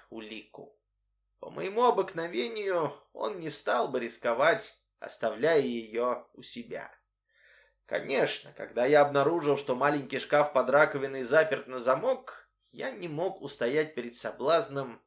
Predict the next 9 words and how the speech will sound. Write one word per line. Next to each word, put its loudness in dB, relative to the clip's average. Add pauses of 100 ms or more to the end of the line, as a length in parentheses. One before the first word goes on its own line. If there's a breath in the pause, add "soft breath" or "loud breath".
(120)
заглянуть -14
в -20
него. -20 (720)
Замок -8
оказался 2
достаточно 0
простым. -2 (300 soft breath)
Дверцы -4
распахнулись. -4